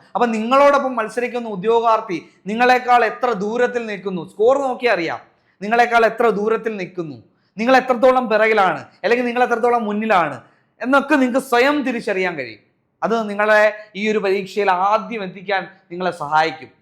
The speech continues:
ആത്മവിശ്വാസം വർദ്ധിപ്പിക്കാൻ സഹായിക്കും. അപ്പൊ അതുകൊണ്ട് മാസ്റ്റർ കെ അക്കാഡമിയുടെ ഒരു സിക്സ്റ്റി ഡേ സ്റ്റഡി പ്ലാൻ പ്രകാരമുള്ള ക്രാഷ് ബാച്ചുകൾ സ്റ്റാർട്ട് ചെയ്യാൻ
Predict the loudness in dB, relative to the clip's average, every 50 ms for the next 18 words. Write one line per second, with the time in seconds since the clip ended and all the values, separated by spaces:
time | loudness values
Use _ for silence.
0 | -8 -8 -8 -8 -8 -10 -10 -6 -4 -4 -6 -4 -6 -8 -8 -6 -6 -6 -8 -8
1 | -10 -10 -10 -10 -10 -10 -10 -10 -8 -6 -6 -6 -6 -8 -12 -18 -20 -20 _ _
2 | _ _ _ _ _ _ _ _ _ _ 2 4 4 4 4 4 6 4 4 4
3 | 2 -2 -4 0 2 2 4 2 2 4 4 4 4 4 4 2 2 0 0 -2
4 | -2 -6 -8 -12 -16 -18 -10 -6 -4 -2 -2 0 -2 -2 -2 -2 -2 -2 -4 -2
5 | -2 -2 -2 -2 -4 -6 -4 -2 0 0 0 0 0 0 0 0 -2 -6 -16 -20
6 | _ 0 2 4 4 4 2 0 0 2 2 2 2 -2 -6 -6 -6 -6 -8 -10
7 | _ _ -8 -8 -8 -6 -6 -6 -6 -4